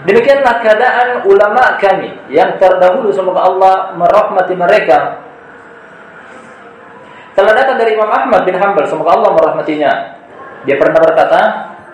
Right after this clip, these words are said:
"Seandainya para raja-raja mengetahui, seandainya putra-putri raja-raja mengetahui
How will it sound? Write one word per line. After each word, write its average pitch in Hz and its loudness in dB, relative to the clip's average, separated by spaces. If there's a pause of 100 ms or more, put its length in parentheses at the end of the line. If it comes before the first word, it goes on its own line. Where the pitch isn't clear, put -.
(760)
"Seandainya 226 0
para 226 2
raja-raja 240 0
mengetahui, 196 0 (720)
seandainya 202 2
putra-putri 233 2
raja-raja 208 2
mengetahui 165 -2